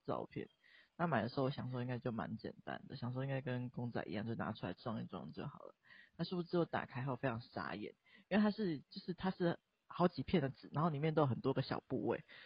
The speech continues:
它需要你用一，就是一，一，一片一片，然后慢慢用胶水慢慢叠上去，然后那个照片才会有立体感。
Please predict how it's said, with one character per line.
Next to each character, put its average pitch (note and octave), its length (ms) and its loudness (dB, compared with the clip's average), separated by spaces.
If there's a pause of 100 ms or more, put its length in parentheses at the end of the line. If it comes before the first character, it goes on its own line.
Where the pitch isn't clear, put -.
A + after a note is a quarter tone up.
(220)
它 G#3 180 4
需 - 160 0
要 G3 140 10
你 C3+ 160 2
用 D3 200 4
一， - 120 -8 (280)
就 - 100 -2
是 F#3 160 0
一， F#3+ 100 -2 (280)
一， G#3 240 0
一 D#3+ 100 4
片 - 320 4
一 C#3 60 2
片， - 260 4
然 C#3+ 80 6
后 D#3+ 80 8
慢 E3+ 160 6
慢 E3 140 6
用 D#3 160 4
胶 C#3 180 6
水 C3+ 180 0
慢 D3 120 2
慢 C#3 200 0
叠 G#2+ 200 0
上 C3 240 2
去， - 200 -6 (140)
然 E3 140 0
后 F3 100 6
那 E3+ 100 2
个 D#3+ 80 4
照 D#3 200 6
片 D3 180 4
才 B2+ 100 -4
会 D3 140 -2
有 C#3 60 0
立 C#3+ 100 4
体 - 280 -2
感。 - 220 -4